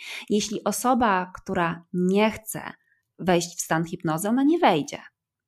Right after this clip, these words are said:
W każdej chwili osoba może się obudzić i wyjść z tego stanu. To też jest jakby świadomość tego, że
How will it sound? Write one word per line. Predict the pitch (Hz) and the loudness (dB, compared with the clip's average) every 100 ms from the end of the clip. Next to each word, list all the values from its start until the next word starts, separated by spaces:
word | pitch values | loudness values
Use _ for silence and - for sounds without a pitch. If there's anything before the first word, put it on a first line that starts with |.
| - - - - | -20 -20 -20 -18
W | - | -2
każdej | 202 247 285 311 | 0 2 0 -2
chwili | - 262 240 | 0 2 2
osoba | 240 220 | 2 2
może | 202 202 | 2 0
się | 185 - | -4 -6
obudzić | 156 156 185 170 - - - _ _ _ _ | -6 -2 -2 -4 -10 -14 -16 _ _ _ _
i | 180 165 | -4 4
wyjść | 196 220 - | 4 4 -4
z | - | -6
tego | 123 120 | -4 -4
stanu. | - 104 65 - _ _ _ _ _ _ _ _ - | -2 -4 -4 -8 _ _ _ _ _ _ _ _ -8
To | |
też | 170 214 - | 0 0 2
jest | 180 - - _ | 0 -2 -10 _
jakby | 170 170 - 160 | -6 -4 -2 -4
świadomość | 160 170 170 170 170 - | -2 -4 -2 -2 -2 -4
tego, | 160 180 | -4 -2
że | 175 | -2